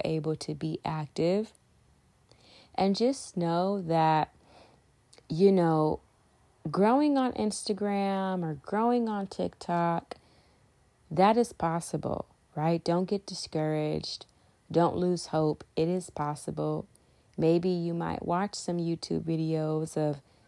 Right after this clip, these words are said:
maybe some s-, other specific things that maybe you can do to help you experience that growth, but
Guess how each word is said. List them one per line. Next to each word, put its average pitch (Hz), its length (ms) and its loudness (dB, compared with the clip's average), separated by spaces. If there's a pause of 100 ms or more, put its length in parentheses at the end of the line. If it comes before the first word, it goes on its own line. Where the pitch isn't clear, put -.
(300)
maybe 170 380 4
some 165 340 -4
s-, - 220 -8
other 165 240 0
specific 160 680 -6
things 151 300 -2
that - 180 -6
maybe 156 260 -4
you 156 220 -2
can 151 240 -8
do 160 420 0 (460)
to 196 100 -4
help 202 320 -2
you 208 140 2
experience 165 640 -4
that - 300 -6
growth, 180 520 -2
but 156 300 0